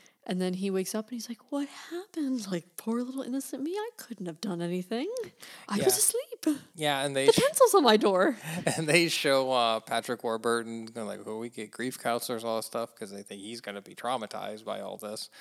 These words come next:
Speaker 2: Every, all these people are dead." You know, he even went so far to put on his little noise machine so he can sleep.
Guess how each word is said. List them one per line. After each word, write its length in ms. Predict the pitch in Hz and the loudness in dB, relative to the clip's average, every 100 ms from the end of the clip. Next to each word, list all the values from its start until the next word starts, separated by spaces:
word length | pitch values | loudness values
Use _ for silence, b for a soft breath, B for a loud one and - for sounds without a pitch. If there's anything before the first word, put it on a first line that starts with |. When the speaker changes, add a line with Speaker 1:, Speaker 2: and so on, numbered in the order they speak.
| B B - | B B -6
Speaker 2:
Every, 200 | 110 117 | -4 -2
all 260 | 110 113 120 | -2 -2 -4
these 140 | 117 | -6
people 340 | - 123 131 | -10 -8 -4
are 120 | 117 107 | -4 -2
dead." 340 | 107 104 104 | -2 -2 -4
You 140 | 110 113 | -8 -8
know, 80 | 110 | -8
he 120 | 127 | -6
even 240 | 123 120 | -8 -6
went 140 | 113 113 | -6 -6
so 100 | 117 | -6
far 180 | - 113 | -6 -6
to 80 | 107 | -6
put 200 | - 117 | -8 -6
on 160 | 117 | -6
his 200 | 107 104 | -8 -10
little 460 | 120 110 107 107 104 123 | -8 -8 -10 -12 -18 -12
noise 400 | 113 117 117 120 | -4 -2 -2 -2
machine 460 | 113 - 107 107 | -6 -6 -8 -8
so 200 | - 104 | -10 -10
he 160 | - 117 | -12 -16
can 180 | - 107 | -16 -16
sleep. 440 | - 117 - - | -12 -12 -12 -18